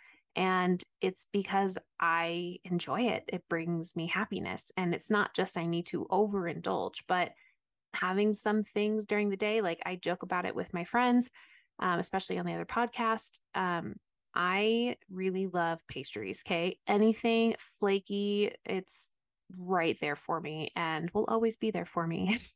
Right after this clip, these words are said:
<laughs> as opposed to other things in my life. Um, and I honestly, a physical need, sometimes I just wanna have a relaxing, nice, calm day and have a nice croissant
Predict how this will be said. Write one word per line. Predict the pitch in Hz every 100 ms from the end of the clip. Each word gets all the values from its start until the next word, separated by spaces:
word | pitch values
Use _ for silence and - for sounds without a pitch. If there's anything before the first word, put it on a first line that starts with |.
| 339
<laughs> | 311 269 - - - -
as | 247 247
opposed | 240 220 247
to | 233 - _ -
other | 214 208 214
things | 202 202
in | 196
my | 196
life. | 208 185 - - - _ -
Um, | 208 208 190 - - _ _ _ _ 208
and | 196 196 196 196 - - _ _ _ _ -
I | 202 202 214 226 240 - _ _ _ -
honestly, | 202 202 214 - 240 226
a |
physical | 214 208 214 208 208
need, | 196 190 220 233 _ _ -
sometimes | - - 208 202 262 294 330 339 - - -
I | 233
just | 233 - - -
wanna | 208 202
have | 190 190
a | 185
relaxing, | 180 165 180 - 196 196 196
nice, | 190 185 175 185
calm | - 190 180
day | 165 160 190 -
and | 196 185 180
have | - 247
a |
nice | 180 -
croissant | 160 - 151 143